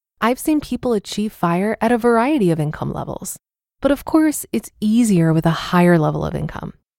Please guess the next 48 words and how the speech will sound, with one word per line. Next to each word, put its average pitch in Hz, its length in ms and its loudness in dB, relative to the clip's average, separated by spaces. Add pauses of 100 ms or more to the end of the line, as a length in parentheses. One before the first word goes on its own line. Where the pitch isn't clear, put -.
(600)
So 247 180 0
if 254 160 2
you 247 120 0
do 294 280 6
have 330 160 2
a 285 40 4
lower 233 260 6
income, 185 440 0 (320)
I 226 100 -2
don't 349 140 0
think 392 140 -4
it's 311 120 -2
impossible 247 680 0
to 226 80 2
retire 208 400 0
early. 196 480 0 (400)
I 226 120 -4
just 302 200 -4
think 330 160 2
you're 277 100 0
gonna 254 160 0
need 247 200 -4
to 233 60 -2
be 226 140 2
more 220 240 4
resourceful, 202 680 0
creative, 190 680 0
and 175 100 0
determined 196 720 0
than 190 180 0
someone 220 320 0
with 220 140 2
a 196 60 2
higher 196 300 2
income. - 400 -2 (840)
You 269 120 -2
would 294 100 2
also 294 480 2
very 247 420 2
much 269 240 -2
benefit 190 400 -2
from 190 160 -2
an 185 120 -2
attitude 185 500 -2
that 185 220 -6
frugality 202 840 2
is - 160 -4
fun. - 480 -6